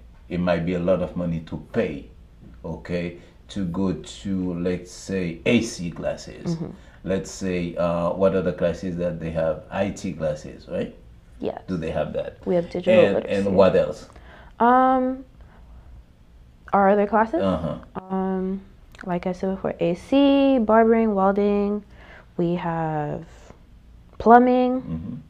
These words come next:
Speaker 2: courses like that.
Speaker 1: Okay, all of those classes that they can get, uh, financial aid for them,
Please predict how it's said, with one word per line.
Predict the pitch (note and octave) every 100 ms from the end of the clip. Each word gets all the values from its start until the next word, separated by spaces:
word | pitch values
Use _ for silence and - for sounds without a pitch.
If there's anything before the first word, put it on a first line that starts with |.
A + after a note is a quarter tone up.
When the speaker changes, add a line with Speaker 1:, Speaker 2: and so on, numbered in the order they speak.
| -
Speaker 2:
courses | - A#3 G#3+ -
like | - -
that. | - - -
Speaker 1:
Okay, | - G2+ F#2+
all | C3+ D3
of | C3
those | B2+ -
classes | B2+ A2 B2+ B2+ A#2
that | G#2+ F2+ F2
they | G2
can | G#2 G2
get, | G#2 - -
uh, | G2+ G2 F#2 F2+ F2 -
financial | - G2+ F#2+ F2+ G2
aid | - E2
for | - - E2
them, | E2